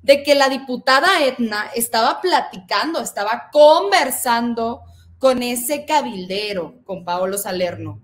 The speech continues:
estaba conversando con ese cabildero, y la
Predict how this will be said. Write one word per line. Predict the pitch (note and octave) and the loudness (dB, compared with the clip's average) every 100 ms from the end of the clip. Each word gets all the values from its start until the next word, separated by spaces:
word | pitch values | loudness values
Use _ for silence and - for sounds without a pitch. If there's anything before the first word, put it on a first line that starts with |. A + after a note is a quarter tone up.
| - | -8
estaba | A3 - G#3+ C4+ - - | -8 -2 -2 -2 -4 -4
conversando | D#4 F4 F#4 E4+ C4 - B3+ C#4 C#4 | 2 2 4 2 2 -2 -4 -2 -6
con | C#4 G#3+ | -6 -10
ese | G3+ B3 | -10 -10
cabildero, | C4 A#3+ G#3 F#3 F#3 F3 - - - | -8 -8 -8 -6 -4 -4 -10 -20 -10
y | D4 | -2
la | D4 | 0